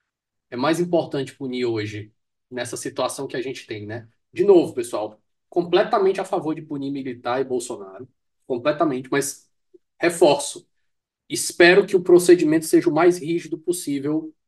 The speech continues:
já dado o que a gente passou até hoje,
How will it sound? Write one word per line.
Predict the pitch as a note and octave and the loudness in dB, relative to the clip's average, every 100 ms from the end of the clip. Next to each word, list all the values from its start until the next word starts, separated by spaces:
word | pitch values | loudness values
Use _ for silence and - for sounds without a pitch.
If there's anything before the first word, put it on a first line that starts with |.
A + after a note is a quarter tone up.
| _ _ - | _ _ 0
já | E3+ | 2
dado | E3+ C#3+ D#3 E3 | 4 4 4 4
o | E3 | 2
que | C#3+ D#3 | 2 -2
a | |
gente | D#3 D3+ | -2 -2
passou | D#3 D3 D#3 | -2 -2 -2
até | D3 F3+ | 2 4
hoje, | D3 A#2 - | 4 2 -4